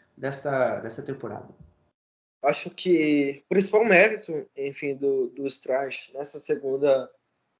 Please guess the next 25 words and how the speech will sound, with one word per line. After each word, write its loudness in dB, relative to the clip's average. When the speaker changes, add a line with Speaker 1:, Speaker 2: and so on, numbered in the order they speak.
Speaker 2:
segunda 2
parte 2
de -16
temporada 0
foi 2
foi 2
manter 4
o 2
Freiburg, 2
enfim, -6
com -2
força 2
de -8
expressão, 2
obviamente, 0
com -4
um -2
passo 2
maior 2
que -8
a -2
perna, -2
porque -6
o -2
Freiburg, 2